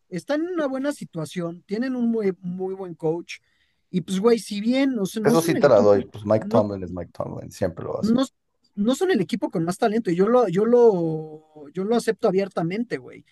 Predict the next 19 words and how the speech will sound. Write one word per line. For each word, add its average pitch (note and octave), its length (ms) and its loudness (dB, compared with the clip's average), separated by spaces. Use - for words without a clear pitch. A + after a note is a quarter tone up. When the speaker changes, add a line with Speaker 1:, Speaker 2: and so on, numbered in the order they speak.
Speaker 1:
Y F3+ 100 0
no G3+ 100 6
han B3 80 6
estado B3 280 4
jugando F#3+ 440 0
como D3+ 260 -6
deberían D#3 300 -2
de G3 80 -4
estar F3+ 240 -6
jugando. E3 380 -4
La D3 100 -2
defensiva D#3+ 440 -2
no A3+ 120 0
está G#3 200 -4
jugando G#3+ 320 0
como D#3+ 220 -8
debería D3+ 260 -4
estar F3+ 200 -6
jugando. E3 500 -6